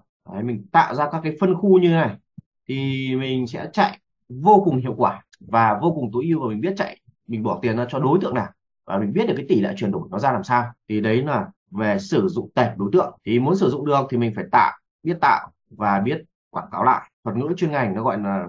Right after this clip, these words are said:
remarketing, remarketing, chạy quảng cáo bám đuổi. Cái thứ hai là mình phải biết đọc chỉ số, đọc các cái chỉ số trên quảng cáo,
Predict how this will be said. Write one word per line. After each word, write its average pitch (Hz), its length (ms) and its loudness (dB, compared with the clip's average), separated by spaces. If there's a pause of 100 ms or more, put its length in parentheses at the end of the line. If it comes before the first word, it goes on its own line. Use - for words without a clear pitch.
remarketing, 120 720 0
remarketing, 110 680 -4
chạy - 180 -10
quảng 87 180 -6
cáo 87 120 -2
bám 98 180 0
đuổi. 139 160 0 (540)
Cái 113 100 -4
thứ 156 100 2
hai 180 340 4 (220)
là 110 200 2
mình 117 360 2
phải 90 220 -2
biết 151 260 -2 (500)
đọc 117 220 0
chỉ 101 120 -8
số, 110 400 -4 (180)
đọc 120 200 -4
các 180 200 2
cái 190 140 0
chỉ 104 200 -2
số 127 420 -2
trên 156 200 -4
quảng - 200 -4
cáo, 123 380 2